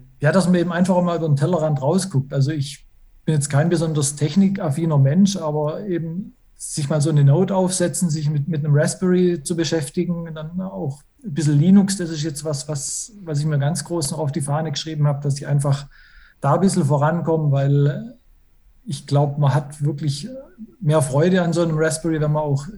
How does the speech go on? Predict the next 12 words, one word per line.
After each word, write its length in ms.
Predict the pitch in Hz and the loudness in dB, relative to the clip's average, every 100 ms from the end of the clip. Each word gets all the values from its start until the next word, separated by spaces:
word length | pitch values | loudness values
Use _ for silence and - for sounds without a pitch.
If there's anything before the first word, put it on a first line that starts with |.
| 185 | -6
Linux 380 | 143 180 196 196 | 2 6 6 4
ein 40 | - | -6
bisschen 260 | 165 170 165 - | -4 -6 -6 -8
kann 320 | 147 165 165 | -4 -4 -4
und 400 | 151 143 139 - - - - - - - _ - - _ | 2 4 4 2 -14 -20 -20 -20 -20 -20 _ -20 -20 _
ja, 300 | - 131 190 | -2 0 2
es, 440 | 160 135 - - - 330 359 - | 0 -2 -4 -8 -12 -18 -18 -12
es 160 | 208 139 | -4 -2
öffnet 280 | 165 214 202 | 2 2 4
einem 160 | 170 151 | 2 2
so 140 | 180 | 2
viele 460 | 185 185 180 170 | 4 4 4 0